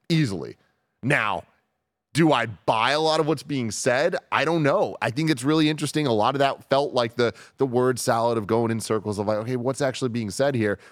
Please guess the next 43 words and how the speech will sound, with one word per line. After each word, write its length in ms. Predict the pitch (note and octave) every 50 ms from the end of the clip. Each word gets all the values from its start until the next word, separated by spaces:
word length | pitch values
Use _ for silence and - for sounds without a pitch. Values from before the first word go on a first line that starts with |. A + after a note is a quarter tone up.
| _ _ _
And 100 | - D3
then 160 | D#3 D#3 - - _ _ _ _ _ -
that's 180 | F#3 A3 C#4
not 120 | F#4 F4 C4+
even 360 | A#3 F#3 E3+ D3+ C#3+ B2 - _ _ _ _ _ _ -
a, 180 | - C#3 C3 B2+ -
a 240 | - A#2 A2+ A2 G#2 - - _ -
criticism 460 | - F3+ E3 C#3+ - D#3 C#3 C#3 C3
on 140 | A#2+ A#2 B2
them. 240 | E3 G3+ A3 F#3 - _ _ _ _ _ _ _ _ _ _ _ - -
They 280 | F#3+ G3+ B3 D#4 D4+
are 180 | C4 A3 G3 F#3
just 220 | F3 A3 G3 -
like, 280 | G#3+ F#3 F3 E3+ D3+ - -
"Yo, 240 | C#3+ G3+ A#3+ A3 D#3
we've 160 | D3 E3 F#3+
been 140 | G#3 A3 F#3+
saying 340 | - A#3 A#3+ C4+ C#4 C#4+ C#4
this 180 | C#4+ B3 -
shit 200 | - C4+ C4 F#3+ -
for 180 | - A3+ A3
years." 560 | G#3+ F#3+ F3 A3 C4 C#4+ C4 D#3+ A2 G#2 G#2
And 140 | C3+ C3+ C#3+
they've 140 | F3 F3 D#3
been, 240 | E3 F3 E3 D3 D3
we 160 | D#3 D3+ D3+
look 180 | D#3 F3 G3 E3
at 100 | F3+ -
Ori, 400 | - C3+ C3+ E3 F3 C#3 G#2+ F#2 E2
we 140 | F#2+ A2+ C3+
look 240 | C3+ D3+ D#3+ D3 C#3
at, 260 | C3+ C#3+ C#3 C#3 A#2+ - - C#3
um, 460 | C#3 B2+ A#2 A#2 A2+ A#2 A2+ A2 G#2+ - - C3 -
Minecraft, 560 | A#2+ B2 C#3+ E3+ D#3+ - C#3 G#2 F2+ F2 -
we 120 | A2+ A#2 A#2+
look 200 | C3 C#3 C3 - -
at 380 | A#2 A#2 A#2 A2+ A2+ A2+ - -
Cuphead, 420 | - D#3 D#3+ - - B2+ G#2 F#2+ - - - - -
all 180 | - D3+ F3
different 440 | F3+ C3 A2+ D#3+ E3 - F3 C#3+ -
stories, 480 | - - F3 F#3+ E3+ C3 A2 G#2 - -
but 260 | - C3 C3+ C3 - _ _ _ _ _ _ _ _ _ _ -
similar 640 | - - - - G3+ G3+ F3+ C#3+ A2 - - -